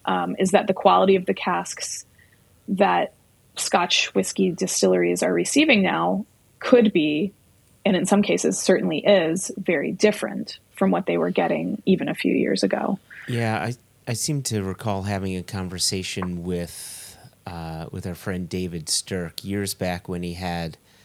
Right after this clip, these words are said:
Speaker 2: uh, the Creative Whiskey Company, and there were some casks he was pointing out that had, the distillery had their liquid in Jim Beam casks, and he said, "I'm gonna be sitting on these casks for a while,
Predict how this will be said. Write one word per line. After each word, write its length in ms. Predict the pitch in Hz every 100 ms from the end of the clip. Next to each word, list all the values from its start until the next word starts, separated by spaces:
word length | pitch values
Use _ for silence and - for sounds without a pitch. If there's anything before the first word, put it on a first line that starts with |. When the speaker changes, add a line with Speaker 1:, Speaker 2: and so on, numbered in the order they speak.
| _ _ _ _
Speaker 2:
uh, 220 | - 85 82
the 80 | 92
Creative 440 | - 101 92 90
Whiskey 340 | 127 147 -
Company, 720 | 107 101 90 - 90 85 82 - -
and 640 | 98 95 92 90 87 - - _ _ _ -
there 100 | 101
were 40 |
some 220 | 95 104
casks 560 | 92 117 123 139 - -
he 100 | 123
was 180 | 104 101
pointing 480 | - 113 110 98 95
out 280 | 101 104 -
that 640 | - 90 90 87 - - - _ _
had, 640 | - 98 90 87 87 80 - _ _ _ _ _ _
the 60 | 101
distillery 640 | 95 - 117 110 107 107
had 280 | 104 101 92
their 340 | 98 98 98 98 _
liquid 540 | 73 110 110 110 101 -
in 220 | 95 98
Jim 280 | 92 104 95
Beam 300 | 98 101 104
casks, 580 | - 71 78 - -
and 140 | 85 87
he 60 |
said, 420 | 85 - 85 82 82
"I'm 140 | 92
gonna 180 | 107 135
be 120 | 127
sitting 360 | 95 104 90 87
on 120 | 87
these 180 | 87 -
casks 320 | - 87 80
for 220 | - 87
a 60 | 85
while, 460 | 85 107 113 73